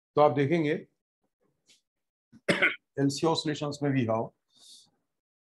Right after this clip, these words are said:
one capacitor of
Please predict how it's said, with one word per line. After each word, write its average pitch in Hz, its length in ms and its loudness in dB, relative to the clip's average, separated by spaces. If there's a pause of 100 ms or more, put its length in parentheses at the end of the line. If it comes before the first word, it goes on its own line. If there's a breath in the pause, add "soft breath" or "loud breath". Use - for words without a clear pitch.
(760)
one 147 320 2
capacitor 135 760 2 (240)
of 135 200 4